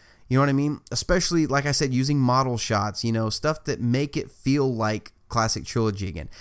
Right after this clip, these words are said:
Now, I know you can do C G models. You know, we saw it in Rogue One. We're gonna probably see it in Solo,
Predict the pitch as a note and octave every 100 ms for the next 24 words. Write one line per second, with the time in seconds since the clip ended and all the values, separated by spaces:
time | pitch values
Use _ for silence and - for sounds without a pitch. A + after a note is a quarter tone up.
0 | - - F3 F3+ G#3 A3+ A3 G3 F3+ D#3+
1 | - D3 C#3+ C3+ C3+ C3 A#2 - - _
2 | - B2+ A#2 A2 A2 A2 A2 C#3 C3+ C3+
3 | B2+ D3 C3 B2+ B2+ A#2 A#2 A#2 A#2 B2
4 | A2 - B2 B2 A#2+ B2+ A2+ A2+ G#2+ G#2
5 | G#2 G#2